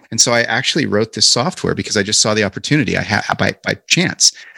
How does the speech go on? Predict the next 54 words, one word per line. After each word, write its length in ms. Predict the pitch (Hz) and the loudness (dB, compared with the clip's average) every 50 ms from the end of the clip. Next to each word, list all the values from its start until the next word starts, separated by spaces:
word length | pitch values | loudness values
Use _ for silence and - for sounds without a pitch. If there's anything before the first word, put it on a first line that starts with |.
| - - - | -16 -6 -4
I 80 | 107 | -2
met 300 | 101 101 104 113 123 - - | 0 2 2 0 0 -2 -4
and 100 | 98 98 | -4 -2
had 180 | 107 95 90 95 | -2 0 0 0
a, 160 | 90 92 - - | 0 -2 -2 -2
like, 180 | - 104 98 - | -2 -2 0 0
I 80 | 101 95 | -4 -2
had 200 | 101 107 101 98 | 2 2 2 2
a 160 | 90 87 85 - | 2 0 -2 -4
weekend 440 | - 104 127 135 - 120 101 92 90 | 0 0 2 2 2 0 0 0 -2
job 420 | 101 107 104 117 101 82 - - - _ - _ - | 0 0 2 2 0 -2 -4 -6 -16 _ -20 _ 0
working 280 | - 110 107 - 113 107 | 2 2 2 2 0 0
at 80 | 90 | 0
a 40 | 90 | -2
car 220 | - - 120 135 | -4 -2 0 0
dealership 480 | 151 139 104 92 - - - 95 - - | 2 2 2 0 0 0 -2 -2 -2 -2
because 280 | - - - 113 98 101 | -6 -2 -2 -2 0 0
I 40 | |
used 220 | 95 98 98 - - | 0 0 0 -2 -2
to 80 | 90 | -2
love 480 | 90 90 101 107 110 104 98 95 90 - | -4 -2 0 0 2 2 0 -2 -4 -4
cars 380 | - 104 98 87 87 90 - - | 0 2 2 2 2 0 0 0
and 100 | 92 92 | 0 0
I 20 | |
used 140 | 95 - - | -2 -2 -2
to 80 | 95 | 0
work 220 | 95 95 95 - - | 0 0 0 0 0
on 100 | - - | -4 -2
cars. 240 | - - - - - | -2 -2 2 2 2
So 100 | - - | 2 2
I 40 | - | 0
was 100 | - 98 | -4 -4
very 360 | 95 98 92 92 92 101 - - - - - - - | 0 2 2 2 2 0 -4 -10 -20 -20 -16 -4 -2
comfortable 340 | 151 143 - - 101 98 87 | 0 0 0 0 -2 -2 -2
with 140 | 90 - - | -2 -2 0
cars. 280 | - 98 - - - - - - - _ _ _ _ - | 0 0 0 0 -4 -10 -18 -20 -20 _ _ _ _ -4
And 240 | - 117 117 113 110 | 0 0 0 0 0
so 380 | - - 117 107 107 104 101 95 _ _ _ _ _ _ - | 0 0 2 2 2 0 -2 -6 _ _ _ _ _ _ -6
I 80 | 110 110 | -4 -2
wrote 260 | 104 113 117 113 - | 0 0 0 0 -2
this 160 | 127 117 - | 0 2 2
software 340 | - 139 165 - - 98 95 | 2 2 -2 -2 -4 -6 -6
for 100 | - 104 | -4 -4
these 160 | 101 101 - | -4 -4 -2
car 160 | - 127 131 | 0 0 0
dealerships. 420 | 127 107 95 98 - - - - - | 0 0 -2 -2 -4 -6 -6 -2 0
So 120 | - 127 | 0 0
when 120 | 117 113 | 0 0
I 80 | 113 113 | 0 -2
originally 480 | 110 107 131 196 220 - 220 208 160 127 | -2 -2 -2 -2 0 0 0 0 0 -2
came 200 | - - 110 98 | -2 -2 -4 0
to 60 | 95 | 0
San 180 | - - 90 | 0 0 -2
Francisco, 480 | - - - - 98 - - 107 101 101 | -6 -4 -4 -2 -2 -2 -4 -4 -8 -8